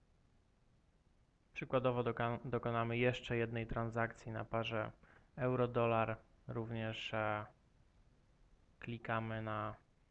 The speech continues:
cenę, dokupujemy euro-dolara, tym razem pięć tysięcy jednostek. Mamy potwierdzenie transakcji.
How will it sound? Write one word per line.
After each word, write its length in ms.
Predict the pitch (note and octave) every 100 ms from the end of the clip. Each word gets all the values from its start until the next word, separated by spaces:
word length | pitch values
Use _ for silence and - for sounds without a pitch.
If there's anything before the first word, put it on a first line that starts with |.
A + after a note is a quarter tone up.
| _ _ _ _ _ _ _
cenę, 420 | - C3 B2 A#2+ A#2
dokupujemy 1000 | A#2 B2+ C3+ B2 B2 A#2+ A#2 A2+ A2+ A2+
euro-dolara, 640 | A2+ A2+ A2 A2 A2 G#2+
tym 300 | - A2+ A2+
razem 380 | A2 A2 A2 A2
pięć 320 | - B2+ A#2+
tysięcy 540 | - A#2 B2+ A#2+ -
jednostek. 720 | A#2+ A#2+ A#2 A2+ - A2 - - - _ _ _ - _ - - _ _ _ _ _ _ _ _ _ _ - _ - _ _ - - - - - _ _ _ - - _ _ _ _ - - - - - _ - - - - -
Mamy 220 | B2+ A#2+
potwierdzenie 600 | A2 A2 - A#2 C3+ C#3+ C3+
transakcji. 840 | C3 B2+ B2+ B2 - - A#2 A2+